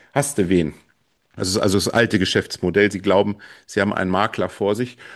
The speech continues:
Und dann sage ich in der Regel, da kann ich dir helfen, melde dich doch kurz an. Und dann werden die schnell fündig.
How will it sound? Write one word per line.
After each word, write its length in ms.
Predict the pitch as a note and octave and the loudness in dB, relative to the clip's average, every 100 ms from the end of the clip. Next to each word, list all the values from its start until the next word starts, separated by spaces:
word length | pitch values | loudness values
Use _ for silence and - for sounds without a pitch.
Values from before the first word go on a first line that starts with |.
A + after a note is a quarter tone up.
| - | -8
Und 100 | A#2 | 0
dann 120 | A#2 | 2
sage 180 | A#2 A#2+ | 4 4
ich 60 | B2+ | 4
in 80 | B2 | 6
der 100 | A#2 | 6
Regel, 280 | B2 B2 | 6 4
da 120 | G#2+ A2 | 2 0
kann 180 | C3+ | 0
ich 100 | C3 | 0
dir 120 | B2+ A2+ | 0 0
helfen, 340 | B2+ C#3 C3 | 0 0 2
melde 160 | A#2+ B2+ | 2 2
dich 120 | A#2 | -2
doch 180 | C3 - | -4 0
kurz 360 | A#2 - - | -2 -2 -8
an. 380 | - A2 B2+ B2+ - - - - | -4 -2 -2 -4 -12 -20 -20 -6
Und 140 | A2+ | -2
dann 180 | A#2 A2 | 0 2
werden 220 | A#2+ A#2 | 0 0
die 100 | A#2+ | -4
schnell 280 | - B2 A2 | -4 0 0
fündig. 580 | - C#3+ C3+ A2+ A#2+ | 0 -2 -2 -4 -6